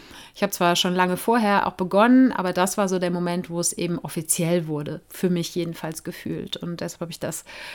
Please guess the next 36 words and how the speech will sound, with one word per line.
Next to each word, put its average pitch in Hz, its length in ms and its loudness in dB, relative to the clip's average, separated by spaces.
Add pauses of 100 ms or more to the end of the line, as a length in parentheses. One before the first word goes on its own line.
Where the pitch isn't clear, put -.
(160)
als 196 220 0
Geburtsdatum 185 1080 6
für 190 140 -2
mein 175 220 0
Business 180 340 -2
festgelegt, 185 720 0
ja, 185 160 0
der 175 120 0
erste 180 320 -2
November 170 420 -2
zweitausendneunzehn. 165 1200 -4 (880)
Mm, 220 300 8 (180)
und 208 140 4
der 220 100 8
hat 233 140 4
sich 226 80 0
jetzt 208 160 2
eben 208 180 4
gejährt 196 480 4
und 202 80 0
ich 196 80 -4
habe 196 140 -4
dann, 185 140 0
ich - 60 -10
glaube, 180 220 -2
ein, 190 140 0
zwei 202 140 0
Tage 180 240 -4
später 226 340 0
den 190 140 -4
ersten 190 320 -2
Brief 185 260 -2
an 180 100 -4
mein 175 160 -4
Business - 320 -8
geschrieben. - 560 -8